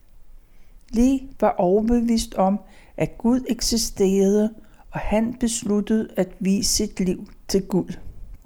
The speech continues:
I år to tusind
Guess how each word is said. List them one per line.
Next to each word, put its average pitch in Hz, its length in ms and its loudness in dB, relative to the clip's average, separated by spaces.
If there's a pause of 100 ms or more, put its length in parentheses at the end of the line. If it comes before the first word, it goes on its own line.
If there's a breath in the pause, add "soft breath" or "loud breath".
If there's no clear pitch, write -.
(840 soft breath)
I 214 200 4
år 214 140 4
to 233 480 0
tusind 214 540 2